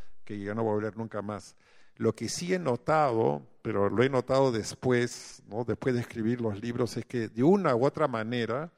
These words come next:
en mis libros siempre aparece el tema de la búsqueda del padre, ¿no? Que estoy buscando el padre, ahí, ahí t-, estamos, este, juntos. <laughs> O sea que siempre estoy buscando de una u otra manera, incluso en la Perricholi,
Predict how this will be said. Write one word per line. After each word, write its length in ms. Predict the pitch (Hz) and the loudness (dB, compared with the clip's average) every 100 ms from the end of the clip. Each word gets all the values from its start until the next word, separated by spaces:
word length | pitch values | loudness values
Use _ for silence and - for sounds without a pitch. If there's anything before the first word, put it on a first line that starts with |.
| _ - _ _ 117 | _ -20 _ _ -8
en 160 | 113 | -6
mis 160 | 113 110 | -6 -4
libros 340 | 147 147 143 | -2 0 -2
siempre 320 | - 139 139 139 | 0 -2 2 2
aparece 460 | - 113 127 - | 2 -2 -4 -6
el 80 | 117 | -8
tema 280 | - 127 131 | -6 -4 -2
de 120 | 117 | -2
la 120 | 98 | -4
búsqueda 360 | 98 110 - 110 | -4 -4 -4 -4
del 160 | 101 - | -6 -6
padre, 340 | 101 95 - - | -6 -6 -14 -20
¿no? 80 | 117 _ _ _ _ | -20 _ _ _ _
Que 100 | - | -10
estoy 180 | 101 135 | 0 2
buscando 380 | 123 117 131 123 | 4 2 0 0
el 80 | 110 | -2
padre, 260 | 123 113 | -4 -4
ahí, 220 | 110 113 104 | -6 -8 -8
ahí 260 | 104 107 107 | -8 -8 -8
t-, 140 | 101 | -10
estamos, 400 | 98 117 110 104 | -10 -6 -6 -6
este, 200 | 101 - | -10 -12
juntos. 320 | 101 104 101 - | -12 -14 -8 -8
<laughs> 320 | - - - - _ - - - | -6 -8 -10 -20 _ -20 -20 -8
O 80 | |
sea 160 | 107 139 | -2 0
que 140 | 139 123 | 0 2
siempre 320 | 170 175 143 | 2 4 2
estoy 400 | - 151 160 160 - | 4 4 4 -2 -12
buscando 560 | 113 - - 151 151 135 | -10 -6 0 0 4 4
de 80 | 139 | 4
una 180 | 160 | 4
u 40 | 135 | 4
otra 220 | 143 147 | 2 -2
manera, 320 | 113 117 131 | -2 -2 -4
incluso 420 | 131 120 156 190 185 | -6 -2 0 2 4
en 80 | |
la 140 | 151 - | 4 2
Perricholi, 800 | 123 110 104 - 156 123 135 | 0 -4 -4 2 2 0 -8